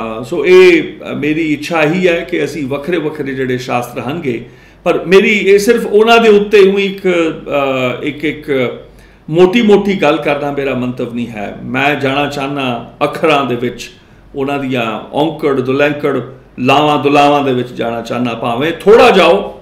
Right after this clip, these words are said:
ਪਰ ਪੂਰਾ ਜਾਓ। ਅ, ਉਹ, ਉਹ, ਇਹ ਮੇਰਾ ਮੰਤਵ ਹੈਗਾ, ਤੇ ਮੈਂ ਇਹਦੇ 'ਚ, ਅ, ਸਰਸਰੀ ਜੀ ਗੱਲ ਵਾਸਤੇ ਮੈਂ, ਮੇਰੇ ਕੋਲ ਸਮਾਂ ਹੈ ਨਹੀਂ,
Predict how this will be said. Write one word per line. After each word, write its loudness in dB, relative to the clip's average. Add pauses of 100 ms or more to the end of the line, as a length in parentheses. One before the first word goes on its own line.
(300)
ਪਰ 2
ਪੂਰਾ 2
ਜਾਓ। -4
ਅ, -12
ਉਹ, -2
ਉਹ, -4
ਇਹ -2
ਮੇਰਾ 0
ਮੰਤਵ -2
ਹੈਗਾ, 0
ਤੇ -6
ਮੈਂ -4
ਇਹਦੇ -2
'ਚ, -8
ਅ, -6
ਸਰਸਰੀ 2
ਜੀ -2
ਗੱਲ -4
ਵਾਸਤੇ -4
ਮੈਂ, -8
ਮੇਰੇ -6
ਕੋਲ -10
ਸਮਾਂ -6
ਹੈ -4
ਨਹੀਂ, -8